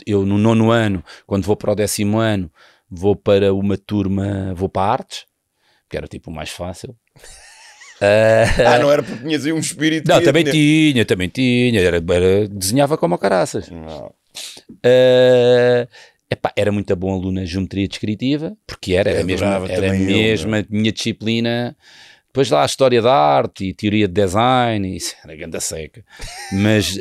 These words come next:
Speaker 1: adorava muito, hum, geometria descritiva. Ah,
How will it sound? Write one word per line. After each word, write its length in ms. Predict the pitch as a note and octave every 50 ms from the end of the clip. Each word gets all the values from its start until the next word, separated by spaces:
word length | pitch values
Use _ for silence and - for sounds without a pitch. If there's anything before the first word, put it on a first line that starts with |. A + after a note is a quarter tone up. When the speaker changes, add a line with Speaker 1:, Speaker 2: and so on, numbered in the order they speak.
| - - -
Speaker 1:
adorava 500 | G2 F#2+ G2 F#2+ G2 G#2 G#2+ G2+ G2 G#2
muito, 640 | G2+ G2+ G#2 G#2+ G#2+ A2 G#2+ G#2 - A2 A2+ A2+ -
hum, 440 | G#2 G#2 G#2 G#2 G#2 G#2 G#2 G#2 G2+
geometria 460 | - G2+ - G#2 F#2+ - G2 G2+ G#2 -
descritiva. 560 | - - A2 A#2+ - - G#2+ F#2+ F2+ F2 - _ _ _ _ - - - _ _ _ -
Ah, 400 | - G#2+ G#2+ G#2+ G#2+ G#2+ G#2+